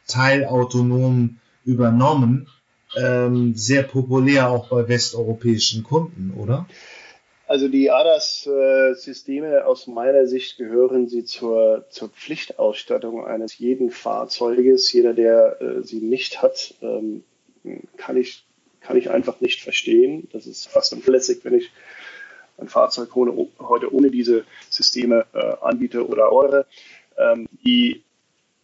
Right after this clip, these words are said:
Speaker 2: Möglichkeit, Menschenleben zu retten, äh, und Verkehrstote zu verringern, äh, die sollten wir definitiv,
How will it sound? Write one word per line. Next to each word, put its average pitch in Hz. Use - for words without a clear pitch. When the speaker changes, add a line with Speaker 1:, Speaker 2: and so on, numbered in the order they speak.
Speaker 2:
Möglichkeit, 143
Menschenleben 123
zu 110
retten, 135
äh, -
und 110
Verkehrstote -
zu 117
verringern, 120
äh, 104
die 107
sollten 113
wir 110
definitiv, 113